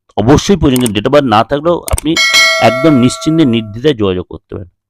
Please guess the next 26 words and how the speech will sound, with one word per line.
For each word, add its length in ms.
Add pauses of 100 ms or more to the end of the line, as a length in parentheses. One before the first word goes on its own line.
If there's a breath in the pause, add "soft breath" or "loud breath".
(140)
সে 60
অনলাইনে 480
বলুন 260
আর 120
অফলাইনে 420
বলুন। 220 (320)
যে 140
কোনো 220
দেশের 340
যে 100
কোনো 220
প্রান্তে 380 (140)
বা 300
বিদেশের 460
যে 80
কোনো 160
প্রান্তে 340
দিয়ে 100
আপনি 220 (240)
যোগাযোগ 320
করে 120
অবশ্যই 560 (600 soft breath)
সামান্যতম 640
ভিজিটে 340
সেটাই 400
আপনি, 320